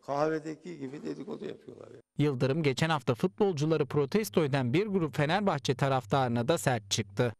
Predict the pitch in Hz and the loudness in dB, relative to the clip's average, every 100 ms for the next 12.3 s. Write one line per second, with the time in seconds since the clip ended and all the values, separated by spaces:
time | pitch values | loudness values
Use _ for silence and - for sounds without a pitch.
0 | _ - 127 123 - 117 113 - 113 110 | _ 2 4 4 4 2 2 2 0 4
1 | 127 127 - - - - 123 143 135 113 | 2 2 -10 -20 -20 -6 -6 -4 0 0
2 | 101 104 101 92 95 87 - 101 - - | 4 4 4 2 -2 -4 -2 -2 -2 -4
3 | - _ _ _ _ - 107 127 117 - | -20 _ _ _ _ -10 -6 -6 -8 -4
4 | 123 107 92 - - - - 50 55 53 | -2 -2 -6 -10 -12 -10 -12 -8 -6 -6
5 | 53 52 - 57 - - 55 - 113 - | -6 -10 -16 -20 -20 -10 -10 -8 -10 -10
6 | 101 87 113 143 - - _ _ _ - | -12 -8 -8 -8 -10 -20 _ _ _ -2
7 | 120 127 127 127 - 156 - - - _ | 2 2 4 2 2 -6 -6 -20 -20 _
8 | _ _ _ 120 123 120 120 123 131 120 | _ _ _ -4 -2 -2 0 0 0 -2
9 | 117 120 - 110 - 117 123 110 131 143 | -4 -6 -6 -8 -6 -2 0 2 0 -4
10 | - - _ _ - 110 110 120 117 113 | -18 -20 _ _ -6 -4 -4 -2 4 6
11 | 113 113 139 131 123 113 - 113 92 85 | 6 4 0 -2 -6 -10 -6 -6 -6 -12
12 | 82 - | -18 -20